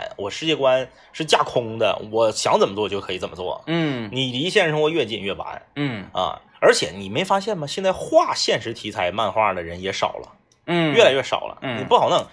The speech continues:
Speaker 1: 你说那啥，咱们就说那个，那个《名侦探柯南》，刚才有人说了，
Speaker 2: 啊，
Speaker 1: 说名侦探柯南可以改。
Speaker 2: 对，对，提到
Speaker 1: 咋改呀？我问你，工藤新一和柯南之间怎么切换？那个小的时候，小孩儿那时候让谁演？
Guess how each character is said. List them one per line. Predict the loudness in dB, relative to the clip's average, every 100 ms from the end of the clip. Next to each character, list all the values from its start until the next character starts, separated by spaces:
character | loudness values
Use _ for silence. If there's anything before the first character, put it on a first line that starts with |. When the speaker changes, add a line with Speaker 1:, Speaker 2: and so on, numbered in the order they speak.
| -20 -10
Speaker 1:
你 | -2
说 | 2
那 | 4
啥， | 4 2 -2 _ _ _ -20 -20 _
咱 | -2 0
们 |
就 | -2
说 | -2 0
那 | 0
个， | 0
那 | 0 0
个 | 2 2 0 -4 _ _ _ _ _ -20 -10
《名 | -4 2
侦 |
探 | 2
柯 | 2 0
南》， | 0 -4 _ -20 -20 -20 _ _
刚 | 0
才 | 2
有 | 0 0
人 | -4 -6 -12
说 | -8 -2
了， | 0
Speaker 2:
啊， | 2
Speaker 1:
说 | 2
名 | 0
侦 | 0
探 | 0
柯 | 2
南 | 0 -2
可 | -2
以 | -2
改。 | -4
Speaker 2:
对， | -6
对， |
提 | -18 _ _ _
到 | _ _
Speaker 1:
咋 | -2 0
改 | 0 -2
呀？ | -10 -12 -20 _ _ -20 -20 _
我 | -2
问 | -2
你， | -2
工 | -2 -2
藤 | -2
新 | -4 -6 -6
一 | -4 -6
和 | -2 0 2 0
柯 | -2 0
南 | 0 -2
之 |
间 | -6 -4
怎 | -2
么 | 0
切 | 0 0
换？ | 0 -2 _ _ _ _ _ _ _ _ _ _
那 | 4
个 | 4
小 | 2 2 2
的 | 2
时 | -2 -4
候， |
小 | -2 0
孩 | 4
儿 | 4
那 | 2
时 | 0
候 |
让 | 0 0
谁 | -2
演？ | -2